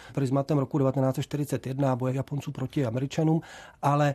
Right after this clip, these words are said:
tady je důležité, že vlastně od roku devatenáct set třicet devět, čtyřicet, čtyřicet jedna Japonci vlastně smetli v té jihovýchodní Asii kompletně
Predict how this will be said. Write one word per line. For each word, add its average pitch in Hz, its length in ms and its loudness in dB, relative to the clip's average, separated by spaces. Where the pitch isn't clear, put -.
tady 147 200 4
je 170 60 6
důležité, 170 520 4
že 151 100 0
vlastně 160 560 2
od 135 60 -2
roku 151 180 2
devatenáct 156 360 2
set 170 80 -4
třicet 160 300 -2
devět, 147 260 2
čtyřicet, 143 640 0
čtyřicet - 480 0
jedna 131 380 4
Japonci 160 440 2
vlastně 151 400 2
smetli 156 600 4
v - 80 -10
té 143 120 2
jihovýchodní 143 460 0
Asii 139 300 0
kompletně 151 720 2